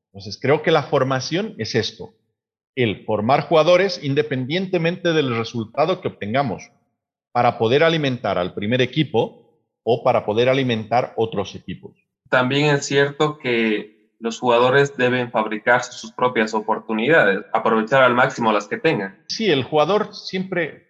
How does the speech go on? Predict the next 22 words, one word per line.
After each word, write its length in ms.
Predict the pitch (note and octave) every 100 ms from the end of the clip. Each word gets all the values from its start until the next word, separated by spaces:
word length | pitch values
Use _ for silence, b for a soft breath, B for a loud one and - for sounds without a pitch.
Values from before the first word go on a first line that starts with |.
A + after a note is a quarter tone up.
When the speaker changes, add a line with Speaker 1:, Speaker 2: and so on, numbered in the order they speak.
| -
Speaker 1:
eh, 300 | C3 C3 A2+
a 140 | C3+ C3+
partir 340 | C3+ - F#3
de 80 | F#3
la 80 | D#3+
etapa 340 | D3+ D#3 D#3
de 80 | C#3
perfeccionamiento 920 | C3+ A#2+ B2 - B2 A#2 C3 C#3+ C3
debemos 420 | A#2 A2+ A#2+ G#2+ -
trabajar 540 | F#2+ F#2 A2 G#2+ -
este 300 | G#2+ - G2+
concepto. 680 | F#2 F2 - F#2+ - - - _ _ _ -
El 100 | G2
jugador 420 | A#2+ A2 C3+ -
tiene 200 | D3 C#3
que 80 | B2
estar 300 | - B2 -
preparado 540 | A2+ A2 A2 A#2+ B2
siempre, 600 | - A#2 A2+ G2 - D#2+ G2+
en 180 | G2+
todo 240 | - C#3+ B2
momento. 560 | G2 G2 E2+ - -